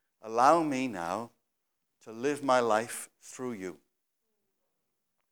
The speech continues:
You will be my hands and my feet and my voice and my eyes. I'm going to live through you." That's a fantastic thing. And then he says, "Now,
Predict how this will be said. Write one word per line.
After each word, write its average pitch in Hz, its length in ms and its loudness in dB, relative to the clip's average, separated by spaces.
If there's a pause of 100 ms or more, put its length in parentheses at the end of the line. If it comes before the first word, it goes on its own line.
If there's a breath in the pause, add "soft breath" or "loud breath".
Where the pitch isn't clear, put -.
(680)
You 120 100 -12
will 131 140 -4
be 135 120 -2
my 123 200 2
hands 131 680 -2 (140)
and 107 120 -16
my 104 140 -8
feet - 460 -12 (260)
and 98 140 -20
my 98 160 -6
voice 110 560 -6 (120)
and 107 140 -16
my 101 180 -10
eyes. 82 520 -14 (2000)
I'm 113 180 -8
going 113 140 -8
to 110 100 -8
live 107 200 -6
through - 220 -12
you." 95 280 -12 (640)
That's 120 180 -12
a 120 40 -12
fantastic - 580 -12
thing. 85 240 -20 (1700)
And 123 120 -8
then 170 100 -2
he 180 100 -4
says, 147 260 -2
"Now, 143 340 6